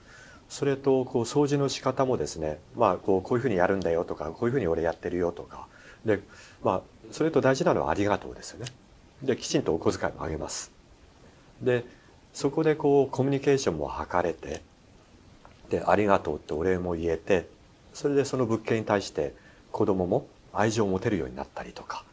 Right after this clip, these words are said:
いろんな効果ありますので、まあ、ぜひ、あの、家族と一緒に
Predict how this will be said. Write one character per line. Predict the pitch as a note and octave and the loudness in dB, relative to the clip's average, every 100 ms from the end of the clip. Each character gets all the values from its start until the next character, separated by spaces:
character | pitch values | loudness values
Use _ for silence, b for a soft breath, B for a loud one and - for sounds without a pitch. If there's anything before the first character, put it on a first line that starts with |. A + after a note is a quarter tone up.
| - | -6
い | A#2+ | 0
ろ | C#3+ | 2
ん | |
な | C#3+ | 2
効 | D#3 | 2
果 | C#3+ | 2
あ | E2 | 0
り | F2 | 0
ま | F2 | -4
す | - | -4
の | C#2 C#2 | -8 -6
で、 | D2+ - B B B - | -6 -6 B B B 0
ま | B2+ A#2 | 0 -2
あ、 | B B B | B B B
ぜ | A#2 D3 | -4 0
ひ、 | G#2+ D2 - - | 0 -2 -4 -2
あ | F#2+ | 0
の、 | E2 | 0
家 | A2+ | -2
族 | - - | -2 -6
と | D#2 | -6
一 | |
緒 | - A2+ | -4 -4
に | C#3 | -4